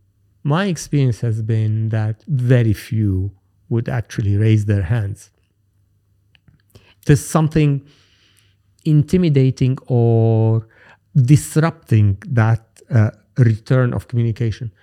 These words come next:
And I would figure out ways every time, work very hard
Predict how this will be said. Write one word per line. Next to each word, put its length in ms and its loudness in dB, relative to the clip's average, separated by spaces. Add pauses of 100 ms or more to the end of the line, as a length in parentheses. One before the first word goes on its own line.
(260)
And 180 4
I 240 2
would 200 0
figure 300 2
out 360 2
ways 500 4
every 320 2
time, 400 -4
work 240 2
very 300 2
hard 520 0